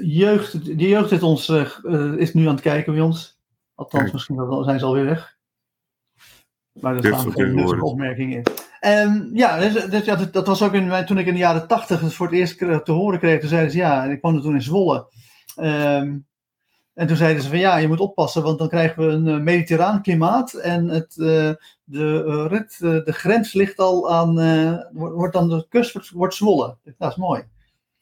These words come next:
Speaker 2: <laughs> Ja. Ja,
Speaker 1: Kijk.
Speaker 2: toen had je de Club van Rome, hè? Ook niet, eh, onbelangrijk om even te noemen, denk ik. In de jaren zeventig was er een club die ook over klimaat en het, eh, milieu, eh,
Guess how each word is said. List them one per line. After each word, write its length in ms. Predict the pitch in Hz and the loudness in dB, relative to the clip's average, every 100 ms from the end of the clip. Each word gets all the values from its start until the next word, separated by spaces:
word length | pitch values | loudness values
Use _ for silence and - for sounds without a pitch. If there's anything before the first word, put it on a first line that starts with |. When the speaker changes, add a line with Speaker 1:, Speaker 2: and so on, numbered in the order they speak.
| _ - - - - - - - - | _ -20 -16 -12 -12 -12 -16 -8 -2
Speaker 2:
<laughs> 0 | |
Ja. 380 | 143 139 87 - - - - - - - - - _ _ _ | 0 2 -2 -4 -4 -2 -4 -10 -16 -18 -18 -20 _ _ _
Ja, 160 | 120 127 | 0 0
Speaker 1:
Kijk. 100 | 131 | 0
Speaker 2:
toen 140 | 143 170 | 0 0
had 120 | 165 | 0
je 60 | |
de 80 | 151 | -2
Club 220 | 147 170 | 2 0
van 200 | 165 151 | 2 0
Rome, 340 | 139 165 143 117 | 2 2 2 2
hè? 180 | 151 127 | 0 -2
Ook 220 | 139 135 | -4 -4
niet, 340 | 123 120 117 | -2 -2 -2
eh, 280 | 113 110 107 104 _ _ _ _ | -2 -2 -2 -6 _ _ _ _
onbelangrijk 500 | 92 110 113 110 107 | -2 0 2 2 0
om 140 | 104 | 0
even 180 | 110 - | 0 0
te 100 | 110 | 0
noemen, 260 | 110 123 101 | 2 2 0
denk 180 | 98 | -2
ik. 140 | 113 117 | -2 -4
In 60 | |
de 60 | 104 | 0
jaren 240 | 104 104 | 2 0
zeventig 340 | - 113 113 107 | 0 0 0 0
was 240 | 104 104 | -2 -2
er 60 | 107 | -4
een 80 | 107 | -2
club 260 | 113 107 | -2 -2
die 380 | 110 104 104 _ _ _ _ | -2 -4 -4 _ _ _ _
ook 260 | _ 117 120 | _ -6 0
over 280 | 107 - 104 | -2 -2 -6
klimaat 600 | 117 110 110 117 117 117 | 0 2 2 2 0 -2
en 180 | 101 107 | -2 -2
het, 240 | 101 - | -4 -6
eh, 140 | 101 | -6
milieu, 580 | 98 104 104 113 117 110 | -4 -2 0 2 2 2
eh, 200 | 98 98 | 0 -2